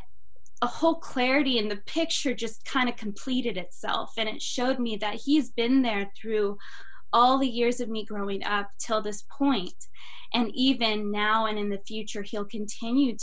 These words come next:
to, 'cause that's who he is. And I've noticed he's spoken to me through dreams. He's, he's revealed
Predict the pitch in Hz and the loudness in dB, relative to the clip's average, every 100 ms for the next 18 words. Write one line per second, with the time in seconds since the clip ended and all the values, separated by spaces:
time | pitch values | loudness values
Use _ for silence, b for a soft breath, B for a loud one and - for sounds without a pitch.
0 | - 214 202 208 - 214 - - 226 220 | -6 -4 -4 -4 -4 -6 -6 -4 0 0
1 | - - 240 202 202 190 202 220 208 185 | 0 -4 -4 -4 -4 -4 -2 0 0 -2
2 | 196 - B B B B - 247 226 214 | -4 -6 B B B B 0 2 2 2
3 | - 240 247 247 247 233 - - 233 - | 2 4 4 4 2 0 0 -2 -4 -2
4 | 240 233 247 226 - 226 - 208 196 - | -2 -2 -2 -2 -4 -4 -4 -4 -4 -4
5 | 214 226 294 349 - 240 208 202 - B | -2 0 0 0 -2 -2 -2 -4 -4 B
6 | B B 254 226 208 202 233 208 240 233 | B B -2 -2 -2 -2 -2 -2 0 2
7 | 226 226 220 | 2 2 -2